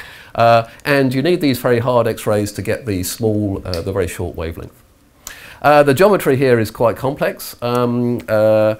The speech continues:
uh, essentially, they, looking at the side view here, the beam comes from the synchrotron, from the beam line here,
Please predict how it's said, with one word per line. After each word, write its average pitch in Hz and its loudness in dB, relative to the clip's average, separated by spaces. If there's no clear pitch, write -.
uh, 110 4
essentially, 131 0
they, 110 0
looking 113 -4
at 104 -4
the 101 -2
side 123 -2
view 95 -2
here, 107 0
the 95 -2
beam 117 -4
comes 113 -4
from 107 -2
the 101 -2
synchrotron, 107 -4
from 95 -8
the 92 -6
beam 101 -2
line 95 -2
here, 107 -2